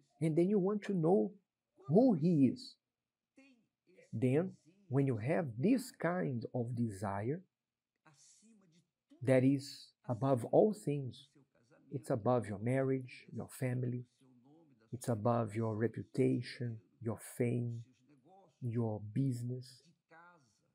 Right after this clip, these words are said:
and all your dealings or with family matters, above all the things you want to conquer. When you prioritize this desire, above all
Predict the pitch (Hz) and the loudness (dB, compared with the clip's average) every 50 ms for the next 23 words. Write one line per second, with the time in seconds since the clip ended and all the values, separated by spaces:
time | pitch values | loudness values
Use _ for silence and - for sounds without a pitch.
0 | _ _ _ _ _ - 156 151 147 - - 156 175 196 202 185 160 147 139 131 | _ _ _ _ _ 2 2 2 4 8 10 10 10 10 8 8 6 6 6 4
1 | 113 113 113 120 127 139 147 151 151 151 151 151 147 147 139 123 123 117 110 107 | 2 0 -2 0 0 0 2 2 0 0 -2 -2 -4 -4 -4 -4 -2 -2 -2 0
2 | 107 107 101 - - _ - 113 113 - - - - - 143 147 147 147 143 139 | -2 -4 -6 -8 -10 _ -8 -8 -8 -8 -8 -4 -2 0 0 0 2 0 2 0
3 | 143 139 143 143 143 143 139 139 139 135 - - - - _ _ _ - _ _ | 2 0 0 0 0 -2 -2 -2 -4 -6 -8 -14 -18 -20 _ _ _ -20 _ _
4 | _ _ _ - _ _ _ _ - - 143 127 127 151 151 151 127 127 - - | _ _ _ -20 _ _ _ _ -4 -2 2 6 8 8 8 6 4 4 6 6
5 | 156 160 147 151 131 - - 156 151 151 135 123 135 120 120 123 120 117 - - | 6 6 6 2 0 0 0 0 2 2 2 2 2 2 2 0 0 -2 -4 -8
6 | - - 139 135 139 135 127 - - 135 127 127 269 - - - - _ _ _ | -4 -2 -2 -2 -2 -4 -6 -8 -8 -8 -8 -10 -20 -20 -20 -20 -20 _ _ _
7 | _ _ _ _ _ _ _ - - - - - 123 147 170 190 175 120 - - | _ _ _ _ _ _ _ -20 -20 -10 -4 0 2 4 4 4 2 0 -2 -8
8 | - _ _ _ - - - - 139 165 156 - - - 170 170 185 196 202 190 | -18 _ _ _ -20 -14 -4 2 4 4 4 4 2 2 2 4 4 4 2 2
9 | 185 170 165 147 123 - - 143 139 147 160 160 151 135 120 110 104 117 117 127 | 2 2 2 0 -2 -2 -4 -2 -2 -2 -2 -2 -2 -2 -4 -4 -4 -2 0 0
10 | 143 151 147 135 120 113 113 117 120 123 120 110 107 104 101 117 120 131 147 151 | 2 2 0 -2 -4 -6 -6 -4 -2 -2 -2 -2 -4 -4 -4 -4 -4 -2 -4 -4
11 | 143 123 117 110 - - _ _ _ - _ _ _ _ - - 123 135 143 135 | -2 -2 -2 -4 -4 -8 _ _ _ -20 _ _ _ _ -8 -4 0 2 2 2
12 | 127 160 185 190 | 2 2 0 0